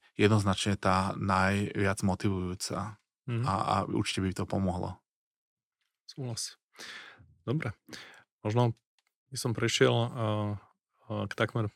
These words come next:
Speaker 2: asi poslednej otázke a to, keby ste si predstavili, že máte stroj času a vedeli by ste si poslať, e, x rokov dozadu, a, nejaký odkaz svojmu mladšiemu ja, čo by to bolo?
Speaker 1: A, už som to aj tu spomínal, presne tá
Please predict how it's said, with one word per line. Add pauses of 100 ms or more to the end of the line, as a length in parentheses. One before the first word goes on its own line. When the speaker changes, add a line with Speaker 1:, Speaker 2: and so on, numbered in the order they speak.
(180)
Speaker 2:
asi
poslednej
otázke
a
to,
keby
ste
si (400)
predstavili,
že (480)
máte
stroj
času
a (560)
vedeli
by
ste
si
poslať, (140)
e,
x
rokov
dozadu, (160)
a,
nejaký
odkaz
svojmu
mladšiemu
ja, (560)
čo
by
to
bolo? (800)
Speaker 1:
A,
už
som
to
aj
tu
spomínal,
presne
tá